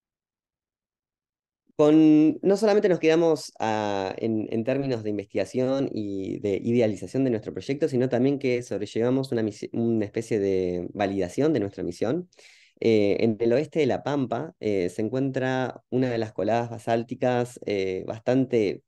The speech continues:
importante para nue-, para mi provincia en sí, porque contiene uno de los tubos de lava, eh, más importantes y fáciles de acceder. Eh, la colada del Puesto es una colada basáltica del Pleistoceno,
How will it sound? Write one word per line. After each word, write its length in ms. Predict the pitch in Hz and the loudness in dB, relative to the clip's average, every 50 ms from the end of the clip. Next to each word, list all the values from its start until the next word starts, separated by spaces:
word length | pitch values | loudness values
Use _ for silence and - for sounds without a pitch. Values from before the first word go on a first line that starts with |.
| _ | _
importante 500 | - 113 110 104 107 107 - 131 139 143 | -4 -2 -2 -2 -2 -2 0 0 0 0
para 160 | 135 110 101 95 | -2 -2 -2 0
nue-, 260 | 98 98 73 - - | -2 -2 -4 -6 -6
para 220 | - - 85 85 | -4 -2 -2 -2
mi 240 | 82 80 82 98 101 | -2 -2 0 0 0
provincia 540 | - 95 98 110 120 117 123 123 123 135 127 | 2 2 4 4 6 6 4 4 2 0 0
en 100 | 127 123 | 0 -2
sí, 320 | 123 - 139 139 143 156 - - - - _ _ _ | -2 -4 -4 -4 -6 -8 -12 -18 -20 -20 _ _ _
porque 380 | _ - 135 143 147 139 151 151 | _ 2 2 2 4 2 0 0
contiene 420 | 151 131 117 104 - 131 135 139 | 2 2 0 2 2 2 2 2
uno 320 | 131 - - 131 139 139 135 | 0 0 0 0 0 0 0
de 80 | 131 | -2
los 160 | 117 101 - - | -2 -4 -6 -6
tubos 240 | - 120 120 120 | -4 -2 -2 -2
de 100 | 120 107 | -2 -2
lava, 500 | 92 104 110 110 110 120 131 139 - - _ | -2 0 0 0 0 -2 -2 -4 -6 -10 _
eh, 320 | _ - - 90 85 82 - | _ -10 -8 -6 -6 -6 -4
más 280 | - 101 110 110 - - | -2 -2 -2 -2 -4 -4
importantes 840 | - 104 104 95 98 95 92 - 98 101 98 98 104 117 117 117 - - | -4 -4 -4 -2 -4 -6 -2 -2 0 0 0 2 2 0 0 0 -6 -10
y 100 | - 98 | -12 -10
fáciles 400 | - - 104 110 - 113 110 98 | -4 -4 -4 -2 -2 -2 -2 -4
de 80 | 92 87 | -6 -10
acceder. 500 | 90 - - - 80 90 85 - - _ _ _ _ _ _ _ _ _ _ _ _ _ _ _ _ | -10 -8 -6 -2 0 0 0 0 -4 _ _ _ _ _ _ _ _ _ _ _ _ _ _ _ _
Eh, 720 | - 113 113 104 101 101 98 95 95 92 92 90 90 92 - _ _ _ _ _ _ _ | -4 -2 0 0 0 0 -2 0 0 0 0 0 0 -2 -4 _ _ _ _ _ _ _
la 200 | _ - 110 113 | _ -2 0 0
colada 220 | 107 127 131 143 143 | 2 0 2 2 2
del 140 | 143 139 | 0 0
Puesto 260 | 139 - 185 180 180 170 | 0 -2 -2 -2 -2 -8
es 100 | 165 - | -4 -2
una 140 | 127 113 | -2 0
colada 200 | 107 113 123 127 | 0 0 0 2
basáltica 440 | 123 117 113 - 127 123 123 117 117 | 0 0 -2 -4 -8 -8 -6 -4 -4
del 100 | 104 98 | -4 -4
Pleistoceno, 720 | 90 107 107 - - 123 123 - 175 170 165 170 185 - | -6 -8 -10 -4 -6 -6 -2 0 0 2 2 0 -2 -6